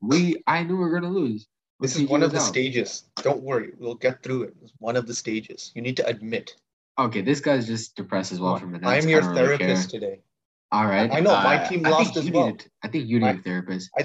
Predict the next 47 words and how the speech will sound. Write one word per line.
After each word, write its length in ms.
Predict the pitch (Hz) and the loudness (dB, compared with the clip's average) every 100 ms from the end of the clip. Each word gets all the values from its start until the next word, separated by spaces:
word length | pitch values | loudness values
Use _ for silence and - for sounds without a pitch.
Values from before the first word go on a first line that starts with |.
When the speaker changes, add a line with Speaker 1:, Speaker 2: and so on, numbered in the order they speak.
| - | 2
Speaker 2:
I 80 | 135 | 4
Speaker 1:
All 100 | 202 | 4
Speaker 2:
think 140 | 180 | 4
Speaker 1:
right, 200 | 185 175 | 4 6
Speaker 2:
we 0 | |
Speaker 1:
brother. 0 | |
Speaker 2:
both 140 | 156 | 8
Speaker 1:
No, 140 | 180 170 | 8 6
no, 80 | 160 | 4
no, 220 | 143 131 | 4 4
no, 120 | 120 | 2
no, 100 | 113 | -2
no. 60 | 104 | -2
We'll 160 | 120 | -4
talk 180 | - 107 | -4 -10
about 120 | 101 - | -12 -12
I 100 | 92 | -12
P 60 | 92 | -10
L 80 | 87 90 | -10 -6
now. 180 | 87 - - | -8 -8 -2
Let's 160 | 139 120 | -2 0
get 160 | 110 | 0
on 240 | 98 98 95 | 2 0 -2
with 140 | 95 | -2
it. 100 | 98 - | -2 2
I 100 | 123 | 0
know 100 | 131 | 0
we, 280 | 110 117 120 - - | 0 2 0 -4 -18
<laughs> 240 | - - | -16 -6
we, 180 | 127 135 | -2 0
there's 300 | 135 147 160 | 2 0 0
some 160 | 180 139 | -2 -4
Speaker 2:
Dismissal. 240 | 135 - | -4 -2
Speaker 1:
interesting, 600 | - 190 - 156 135 - _ - | -2 -2 -2 -2 -2 -6 _ -8
interesting 400 | 143 160 151 127 | -8 -4 -4 -4
developments 520 | 107 110 117 117 113 - _ | -2 -2 -2 -4 -8 -16 _
from, 180 | 101 101 | -8 -6
like, 200 | 101 95 | -6 -4
certain 280 | 131 123 110 | -4 -4 -4
teams 300 | 113 120 117 | 0 0 0
such 180 | 95 107 | -2 0
as 240 | 104 98 - | -2 -2 -8
S 160 | - 92 | -8 -6
R 140 | - | -2
H 320 | 110 120 117 | 0 0 0
and 180 | 101 107 | -6 -8
stuff. 480 | - 113 113 120 | -6 0 0 0